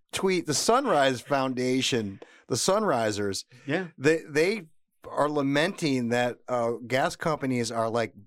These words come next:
Speaker 1: making these obscene profits.
Speaker 2: Yeah.
Speaker 1: And so they wanna put a cap on the cost of a gallon of gasoline. Do they not <laughs> realize what they're doing? <laughs> They're incentivizing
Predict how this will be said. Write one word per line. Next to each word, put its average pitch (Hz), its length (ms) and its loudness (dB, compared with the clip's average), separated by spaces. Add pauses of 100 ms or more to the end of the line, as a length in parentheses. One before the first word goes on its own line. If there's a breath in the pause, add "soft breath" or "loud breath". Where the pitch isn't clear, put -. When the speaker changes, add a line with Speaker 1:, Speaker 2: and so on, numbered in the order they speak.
(180)
Speaker 1:
making 151 380 -2
these 123 180 -2
obscene 160 680 -2
profits. 247 800 0
Speaker 2:
Yeah. 320 60 -8 (420 loud breath)
Speaker 1:
And 160 160 2
so 180 180 2
they 180 140 4
wanna 202 320 2
put 185 200 0
a 131 120 0
cap - 580 0 (1300)
on 156 100 4
the 160 80 2
cost 185 460 2
of 160 100 -2
a 156 60 2
gallon 170 420 2
of 147 140 -2
gasoline. 170 560 0 (360 loud breath)
Do 202 140 4
they 359 200 6
not 349 280 6
<laughs> - 0 -
realize 285 960 8
what 277 300 6
they're 269 240 4 (100)
doing? 285 760 2 (100)
<laughs> 254 920 -2
They're 349 260 8
incentivizing 233 1080 4